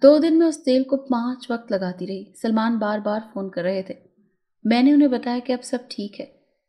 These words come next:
आपको अभी खाला को परेशान करने की ज़रूरत नहीं है। मैं नहीं चाहती वो जिनजाती किसी को नुकसान पहुंचाए,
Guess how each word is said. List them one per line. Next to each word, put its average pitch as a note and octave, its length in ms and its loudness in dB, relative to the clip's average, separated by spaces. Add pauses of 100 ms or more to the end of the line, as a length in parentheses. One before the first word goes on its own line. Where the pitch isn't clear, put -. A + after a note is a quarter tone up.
(220)
आपको A#3+ 360 -2
अभी A#3 400 -2
खाला G#3+ 380 -6
को A3 120 -12
परेशान G#3 560 -8
करने G#3 200 -6
की G#3 140 -8
ज़रूरत G3 380 -6
नहीं G3 240 -8
है। - 200 -18 (720)
मैं C4 80 4
नहीं C#4 200 8
चाहती D4 380 0
वो D4 80 2
जिनजाती A#3+ 500 -2
किसी A#3+ 240 -8
को A#3 120 -6
नुकसान G3 480 -8
पहुंचाए, F3 400 -10